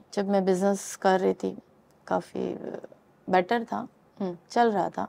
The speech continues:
Speaker 1: एटलीस्ट खर्चा निकल जाता था खुद का।
Speaker 2: हम्म।
Speaker 1: मेरी ज़्यादा ख्वाहिशें नहीं है कि मुझे ये चाहिए, iPhone चाहिए, सब कुछ नहीं है,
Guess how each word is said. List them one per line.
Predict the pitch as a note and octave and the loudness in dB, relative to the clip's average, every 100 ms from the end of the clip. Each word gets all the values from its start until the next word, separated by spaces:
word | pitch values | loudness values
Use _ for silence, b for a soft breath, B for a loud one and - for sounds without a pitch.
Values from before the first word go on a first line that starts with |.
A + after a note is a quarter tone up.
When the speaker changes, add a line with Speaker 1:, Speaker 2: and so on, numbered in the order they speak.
| - | -2
Speaker 1:
एटलीस्ट | F#3+ A#3+ A#3+ _ _ _ - | 2 2 0 _ _ _ 6
खर्चा | G#3+ G#3 A3 | 6 8 4
निकल | G3 F3+ | 4 2
जाता | E3+ D#3+ - | 2 2 -2
था | - | -4
खुद | F3+ F3+ - | -4 -6 -6
का। | G3+ | -6
Speaker 2:
हम्म। | G3+ F3 - G3 | -6 -8 -8 -2
Speaker 1:
मेरी | F#3+ G#3+ G#3 b b b - | 2 2 2 b b b 2
ज़्यादा | F#3+ G3+ | 6 6
ख्वाहिशें | G3 F#3+ F3+ F3+ G3+ | 4 6 4 4 2
नहीं | G3 G3 | 2 2
है | F#3+ | 2
कि | G3 | 2
मुझे | F#3 F#3 F#3+ | 0 2 4
ये | F#3 | 4
चाहिए, | F3+ - G3 G3 F3 F3 | 2 2 2 4 6 6
iPhone | - F#3 | 2 -2
चाहिए, | F3 F#3+ F#3 | 0 2 2
सब | G3+ F#3+ | 2 -2
कुछ | F#3+ - F3+ | -2 -2 -6
नहीं | F3 | -6
है, | F3+ | -10